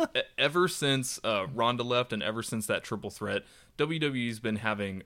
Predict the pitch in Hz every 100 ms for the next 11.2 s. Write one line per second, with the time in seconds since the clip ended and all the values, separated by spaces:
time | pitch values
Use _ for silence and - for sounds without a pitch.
0 | _ - 95 113 117 113 110 - - 101
1 | 101 101 98 92 90 - _ 110 98 95
2 | 90 - 90 85 60 50 - - _ _
3 | - 110 104 110 120 113 104 92 95 -
4 | - - - - - - - 104 101 101
5 | - - 120 117 107 - 123 117 110 107
6 | - _ _ _ _ _ _ _ _ _
7 | - 127 131 156 180 202 - 151 160 170
8 | 156 151 160 160 160 160 165 156 _ -
9 | 113 135 131 120 127 127 120 117 107 -
10 | 120 120 123 135 127 127 123 107 107 101
11 | 101 92